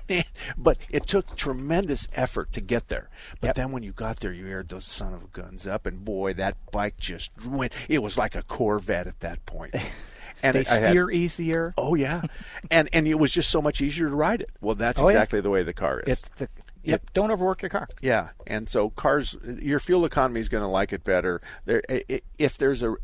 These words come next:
Speaker 1: a change in the ride, it might be a little harsher, but I don't really care. I drive a one-ton Dodge, and it really, <laughs> and, and I didn't buy it to, to, to drink. Put, I didn't buy it to put a hot cup of coffee between my legs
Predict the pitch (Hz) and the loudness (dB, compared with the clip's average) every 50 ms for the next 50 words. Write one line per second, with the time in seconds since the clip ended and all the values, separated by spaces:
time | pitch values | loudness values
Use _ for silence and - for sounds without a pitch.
0 | - 113 110 104 - - - 143 127 139 135 120 131 110 107 104 113 107 98 98 | -4 -4 -4 -4 -4 -2 -2 0 0 0 -2 -4 -4 -4 -2 0 4 6 8 8
1 | 101 95 95 90 95 - - - - 104 - - 98 107 110 110 110 110 - - | 8 6 4 0 -4 -8 -8 -8 -8 -8 -6 -8 -6 -4 -4 -4 -4 -4 -6 -8
2 | 92 107 110 107 - - 98 101 110 110 107 98 - - 110 113 - - 117 110 | -6 -4 -4 -4 -4 -6 -6 -6 -6 -6 -6 -6 -2 0 0 0 0 0 -2 -4
3 | 110 95 - - - - - - - - 101 107 101 92 92 82 - 76 87 80 | -4 -4 -6 -6 -6 -8 -10 -8 -4 0 0 0 0 -2 -4 -6 -8 -8 -6 -6
4 | 90 - - - 101 95 98 85 67 82 82 87 90 92 85 82 80 80 87 90 | -6 -6 -2 0 2 4 4 4 2 2 0 0 0 0 -2 -4 -6 -6 -8 -8
5 | - - - 104 85 85 85 - 78 80 85 85 90 90 - - - 143 - - | -8 -8 -8 -8 -8 -6 -6 -4 -2 0 0 0 -2 -4 -6 -6 -4 -4 0 2
6 | - - 180 - 208 190 127 - - 180 - 170 185 - 156 131 - - 160 - | 2 2 4 4 4 4 4 6 6 6 6 6 4 4 4 4 2 0 -2 2
7 | - 127 113 107 - - - 101 101 113 135 123 113 104 117 117 113 110 107 - | 2 2 2 0 -2 -2 -2 0 2 4 2 2 4 4 6 6 6 6 4 0
8 | - - 127 - - 123 - - - 135 120 - - - - - - 123 98 95 | 0 0 -2 -2 -4 -8 -12 -6 -2 0 0 0 -2 -6 -12 -6 -4 -4 -2 0
9 | 123 120 110 - - - - - - 143 - - - - - - - - - - | -2 -2 -2 -4 -8 -10 -6 0 0 0 0 0 -4 -6 -4 -6 -6 -6 -2 -2
10 | 120 110 123 165 180 185 175 127 - 113 107 117 127 131 - - 107 - - 131 | 0 2 4 2 2 2 0 0 2 4 6 6 4 4 2 -2 -6 -2 0 2
11 | 117 107 98 90 - - 147 - - - - - 139 135 - - 131 - - - | 4 4 4 4 2 2 0 0 0 -2 0 0 0 0 0 -2 -4 -4 0 0
12 | 117 117 117 - 120 117 101 90 95 - - - - 120 120 120 117 107 104 104 | 2 2 2 0 -4 -6 -4 -6 -6 -6 -6 -6 -6 -6 -6 -6 -4 0 2 2
13 | 104 98 98 95 92 85 82 80 - - - - - - | 2 2 2 2 2 2 0 0 -4 -8 -10 -10 -10 -12